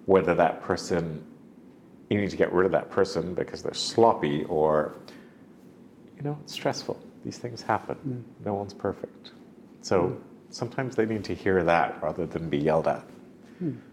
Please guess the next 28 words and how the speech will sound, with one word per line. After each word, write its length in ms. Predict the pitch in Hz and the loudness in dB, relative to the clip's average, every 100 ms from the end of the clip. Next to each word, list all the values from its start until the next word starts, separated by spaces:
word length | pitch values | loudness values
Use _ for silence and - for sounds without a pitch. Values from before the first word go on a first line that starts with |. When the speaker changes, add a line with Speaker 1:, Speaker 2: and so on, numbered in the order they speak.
| - - | -20 -8
Speaker 1:
So, 380 | - 82 82 - - | 2 4 2 -4 -6
I 100 | 120 | -4
th-, 120 | 135 196 | -2 -2
yeah, 120 | 160 - - | -2 -4 -12
I 40 | 113 | -6
think 200 | 117 90 | -2 2
that's 200 | 71 - | 0 -2
just 200 | - - | -12 -14
experience. 560 | - 67 - - - - - - - - - - - 135 | -10 -10 -10 -12 -18 -20 -20 -20 -20 -20 -20 -20 -14 -12
Speaker 2:
Mm. 140 | 113 - - - - - | -10 -14 -20 -20 -8 0
I 40 | |
love 200 | 107 110 | 4 4
what 180 | 104 90 | 2 -2
you 60 | 90 | -4
said. 340 | - 90 90 - - - | -2 -2 -2 -8 -16 -8
I 40 | 98 | -2
love 260 | 104 104 | 0 0
the, 240 | 101 90 87 - - - | 0 0 -2 -8 -20 -20
so 200 | - 101 | 0 4
looks 380 | 98 101 107 107 | 6 8 8 8
like 280 | 107 104 104 | 6 6 6
it's, 260 | 104 - - - - | 2 0 -10 -12 -8
it's 140 | 101 | -2
about, 480 | 98 107 101 98 - - - - | 4 6 8 6 0 -12 -16 0
you 80 | 101 | 6
learn 220 | 101 101 | 8 8
also 280 | 101 101 107 | 6 4 0
to, 360 | 101 104 98 | 2 4 4